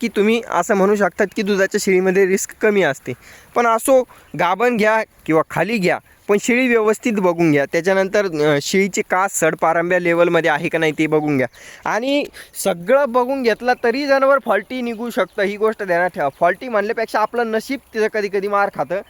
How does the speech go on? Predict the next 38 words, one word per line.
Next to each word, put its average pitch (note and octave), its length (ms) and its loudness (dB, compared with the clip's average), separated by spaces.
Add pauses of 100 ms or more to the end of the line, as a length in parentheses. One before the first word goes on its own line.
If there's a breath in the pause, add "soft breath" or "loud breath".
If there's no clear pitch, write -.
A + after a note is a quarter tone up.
(300 soft breath)
आणि D#3 100 -4 (100)
त्यावेळेला B3 400 2
काय A3 180 2
करायचं? E3+ 300 -2 (400)
त्यावेळेला F#3+ 600 0
विलाज F#3 540 -4
करायला C#3+ 420 -2
घाबरायचं E3 680 -4
नाही, D3 240 -4
डगायचं D#3+ 560 -2
नाही. D3 220 -8
विलाज F#3+ 400 -6
केल्यानंतर D#3 480 -6 (280)
जनावर D3+ 340 -4
हे D#3+ 120 -10
क्लिअर G3+ 340 -4
होत C#3+ 220 -6
असतं, C3+ 220 -8
ही F3 160 -12
गोष्ट D#3+ 300 -16
ध्यानात E3 360 -10
ठेवा. C#3+ 120 -20 (480 soft breath)
धन्यवाद F#3 300 -4
मित्रांनो, A#3 360 -6
व्हिडिओ F3 260 -6
कसा E3+ 240 -6
वाटला D3 260 -6
कमेंट C3+ 320 -12
करून B2+ 220 -10
नक्की B2+ 260 -12
सांगा. C#3+ 300 -4
रंदे D3+ 240 -4
भैया D3 220 -2
शेळी D3 200 -8
पालनला C#3 440 -4
सबस्क्राईब F3+ 520 -6
करून F#3 220 -8
घ्या, F3 180 -2